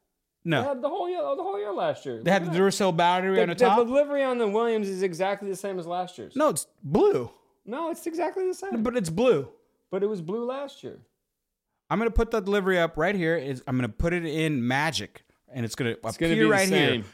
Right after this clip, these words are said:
Speaker 1: And we're gonna have all four liveries right here appear magically in between us. And then I want you, the audience, to check and say the one you like the best.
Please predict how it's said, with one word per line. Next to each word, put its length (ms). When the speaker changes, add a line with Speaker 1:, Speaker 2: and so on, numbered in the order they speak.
Speaker 1:
And 80
we're 80
gonna 180
have 280
all 280
four 320
liveries 540
right 180
here 220
appear 560
magically 580
in 120
between 360
us. 200
And 100
then 100
I 100
want 320
you, 220
the 120
audience, 560
to 440
check 380
and 140
say 220
the 100
one 240
you 80
like 280
the 60
best. 520